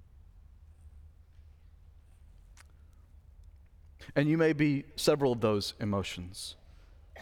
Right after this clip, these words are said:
But whether you are today experiencing heartwarming or heart-wrenching, I'm here to tell you that you can be joyful. Because great joy, listen, this is what it says, good news of great joy.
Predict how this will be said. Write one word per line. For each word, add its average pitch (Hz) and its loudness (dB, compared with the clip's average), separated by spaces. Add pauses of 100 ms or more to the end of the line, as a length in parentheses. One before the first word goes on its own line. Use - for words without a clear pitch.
(240)
But 120 0
whether 160 4
you 156 2
are 175 4
today 147 2
experiencing 135 0 (440)
heartwarming 170 2 (400)
or 139 4
heart-wrenching, 139 -2 (340)
I'm 135 4
here 160 4
to 147 2
tell 131 2
you 104 -4 (380)
that 117 -2
you 117 2
can 117 0
be 104 -2
joyful. - -8 (2500)
Because 147 2
great 160 0
joy, 131 2
listen, 175 -2
this 170 -4
is - -6
what 247 2
it 247 0
says, 214 0 (340)
good 170 4
news 185 2
of 120 -2
great 160 2
joy. 135 0